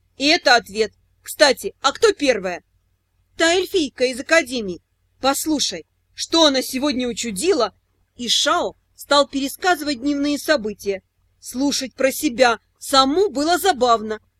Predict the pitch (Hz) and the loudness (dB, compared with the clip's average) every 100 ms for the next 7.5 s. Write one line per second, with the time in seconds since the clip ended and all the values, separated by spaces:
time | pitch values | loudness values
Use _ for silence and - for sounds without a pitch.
0 | - 285 285 311 - 320 285 240 196 208 | -6 -6 -2 -2 2 0 2 -2 -2 -4
1 | 180 185 _ _ _ _ _ _ - 233 | -4 -12 _ _ _ _ _ _ -2 -2
2 | 196 _ _ _ _ - 339 311 - 208 | -4 _ _ _ _ -4 0 0 -2 -4
3 | 196 - - _ _ 202 247 233 262 - | -4 -12 -16 _ _ 0 2 4 2 -2
4 | 453 - 302 294 262 262 - 240 233 254 | -4 -4 -4 -2 2 2 0 -6 0 0
5 | 254 269 285 359 403 _ _ - 330 320 | 0 -2 -2 -4 -6 _ _ -8 -2 2
6 | 330 330 349 349 349 - 311 311 320 - | 2 0 -2 0 -4 -4 -2 -2 -2 -2
7 | 349 233 202 - | -2 -2 -4 -6